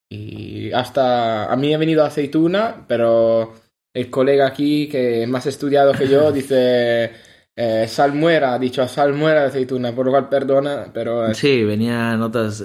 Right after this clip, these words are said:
Speaker 2: sí, venían así como notillas a salmuera de, de aceitunas, pimienta blanca. Al final siempre se, se volatilizaba muy rápido, se,
Speaker 1: Sí.
Speaker 2: el paso por boca era muy efímero.
Speaker 1: Bastante, pero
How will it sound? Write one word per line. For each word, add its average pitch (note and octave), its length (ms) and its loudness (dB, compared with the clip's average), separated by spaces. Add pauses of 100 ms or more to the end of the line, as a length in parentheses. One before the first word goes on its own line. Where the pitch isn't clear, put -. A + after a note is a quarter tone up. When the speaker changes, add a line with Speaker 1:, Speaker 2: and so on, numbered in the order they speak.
Speaker 2:
sí, E3 260 0
venían B2+ 280 0
así B2 180 -4
como B2 240 -4
notillas A#2 480 -4
a F#2+ 320 -4
salmuera G2+ 420 -2
de, F#2 380 -4
de F#2+ 100 -4
aceitunas, A2 760 -4
pimienta G#2 680 -4
blanca. G#2 760 -4 (100)
Al A2 100 -4
final A2+ 340 0
siempre B2 320 -4
se, G2 520 -4
se - 160 -6
volatilizaba G#2 500 -2
muy A2+ 160 -2
rápido, G2 400 -4
se, - 340 -14 (680)
Speaker 1:
Sí. - 140 -4
Speaker 2:
el G#2 240 0
paso A#2+ 260 -4
por A#2+ 140 -2
boca A#2+ 320 -4
era A#2 180 -2
muy A2 680 -4 (320)
efímero. G#2 480 -4 (380)
Speaker 1:
Bastante, A2 680 -4
pero C3+ 420 4